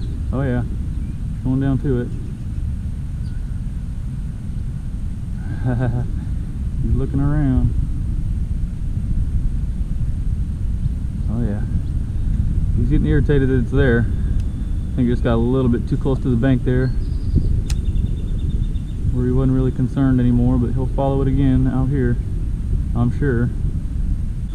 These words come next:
I think he might be concerned with eating it, actually, 'cause it's so shallow, he might be concerned with eating some of his fry along with it, I'm not sure. Like I said, his fry are in such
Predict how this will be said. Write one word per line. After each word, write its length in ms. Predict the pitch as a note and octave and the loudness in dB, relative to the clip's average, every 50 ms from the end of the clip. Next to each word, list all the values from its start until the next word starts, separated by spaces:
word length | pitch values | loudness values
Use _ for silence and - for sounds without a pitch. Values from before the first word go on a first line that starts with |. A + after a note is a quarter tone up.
| - - - - - - - - - - - - - - - - - - - | -4 -4 -4 -4 -4 -6 -6 -6 -6 -6 -6 -6 -6 -6 -6 -6 -6 -6 -4
I 40 | |
think 160 | - F3+ F#3+ - | -4 -2 -2 2
he 80 | D3+ | 4
might 260 | C3 B2 C#3 F3+ F#3+ | 4 4 6 4 4
be 120 | D3 C3+ B2+ | 2 2 2
concerned 460 | - C3+ B2 A#2+ - C3+ C3 C3 B2+ | 2 2 0 2 2 4 4 4 4
with 120 | A#2 A2+ | 2 2
eating 260 | B2+ C#3 D3+ C3+ C#3+ C3 | 0 0 0 2 2 2
it, 140 | B2 B2+ - - - - - - - - - - - - - - - - - - - - - - - - - - - - - - - - - - - - - | 2 2 0 -2 -6 -6 -6 -6 -6 -4 -4 -4 -4 -4 -6 -6 -4 -4 -4 -4 -4 -4 -4 -4 -4 -4 -2 -4 -4 -4 -4 -4 -4 -4 -4 -4 -4 -4 -2
actually, 240 | B2 B2+ B2 B2+ A#2 | -2 -2 0 0 0
'cause 160 | - B2 A2+ | 0 0 0
it's 160 | A2+ G#2+ - | 2 2 2
so 240 | - - C3+ C#3+ D#3+ | 2 4 4 4 4
shallow, 440 | D3 - - A#2+ A2+ A#2 A#2+ A#2 A#2 | 4 4 2 2 2 2 4 4 4
he 120 | A#2 A#2+ | 4 4
might 180 | A#2 B2+ C#3 C#3+ | 4 4 4 4
be 80 | B2+ A#2+ | 4 2
concerned 300 | B2+ A#2+ - - C3 B2+ | 2 2 4 4 4 4
with 120 | A#2+ A#2+ | 4 4
eating 200 | C3 B2+ B2+ B2+ | 4 4 4 4
some 220 | A#2+ C3 C3 C3 | 4 4 4 4
of 60 | B2+ B2+ | 4 4
his 120 | C#3+ - - | 4 4 2
fry 340 | - C#3 C#3+ D3+ C#3+ B2 A#2+ | 2 2 2 2 2 2 2
along 380 | A#2+ - B2+ B2+ C3 C3 C3 | 0 0 0 0 2 2 2
with 140 | C#3+ D3+ D3 | 2 0 0
it, 60 | - B2 | 0 2
I'm 80 | B2+ | 2
not 140 | C3+ C3 - - | 2 2 2 2
sure. 240 | - D#3+ C3+ B2+ - - - - - - - - - - - - - - - - - - - - - - - - - | 2 2 2 2 0 0 -2 -2 -2 -2 -4 -2 -2 -2 -2 0 0 0 0 0 0 0 0 -2 0 0 0 0 0
Like 160 | A2 A2+ - B2 | 0 0 0 0
I 60 | A#2 | -2
said, 240 | A2 - C#3 C3 B2 | -2 0 0 0 0
his 100 | A#2 G#2 | 0 0
fry 260 | A2 A#2 C3 C3+ C3 | 0 0 0 2 2
are 100 | B2 A#2+ | 2 2
in 120 | A#2 A#2 A#2 | 2 2 2
such 200 | - C3 C3 | 2 0 0